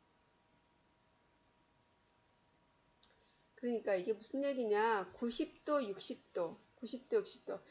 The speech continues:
이 닮음인 삼각형에서 빗변분의 높이, 빗변분의 밑변,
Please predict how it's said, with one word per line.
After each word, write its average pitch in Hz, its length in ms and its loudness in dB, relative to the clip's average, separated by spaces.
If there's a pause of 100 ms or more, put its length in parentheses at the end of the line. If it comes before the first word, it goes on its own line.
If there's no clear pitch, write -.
(180)
이 - 120 -10
닮음인 285 720 4
삼각형에서 226 920 -4
빗변분의 226 680 2
높이, 202 440 -4
빗변분의 190 720 -4
밑변, 240 580 2